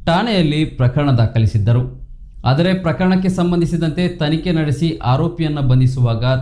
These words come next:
ತೆಗೆದುಕೊಳ್ಳಬೇಕಾದ ಕ್ರಮಗಳ ಬಗ್ಗೆ ಸುಪ್ರೀಂ ಕೋರ್ಟ್ ನಿರ್ದೇಶನಗಳನ್ನ ಪೂರ್ಣವಾಗಿ ಪಾಲಿಸದ ಬ್ರಹ್ಮಾವರ ಪೊಲೀಸ್ ಠಾಣೆಯ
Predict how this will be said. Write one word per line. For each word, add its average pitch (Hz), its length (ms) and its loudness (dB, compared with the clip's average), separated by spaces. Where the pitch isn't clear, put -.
ತೆಗೆದುಕೊಳ್ಳಬೇಕಾದ 123 800 0
ಕ್ರಮಗಳ 117 540 2
ಬಗ್ಗೆ 110 540 0
ಸುಪ್ರೀಂ 226 400 0
ಕೋರ್ಟ್ 165 340 0
ನಿರ್ದೇಶನಗಳನ್ನ 123 880 2
ಪೂರ್ಣವಾಗಿ 120 760 0
ಪಾಲಿಸದ 113 720 2
ಬ್ರಹ್ಮಾವರ 110 460 2
ಪೊಲೀಸ್ 107 400 -2
ಠಾಣೆಯ 107 300 4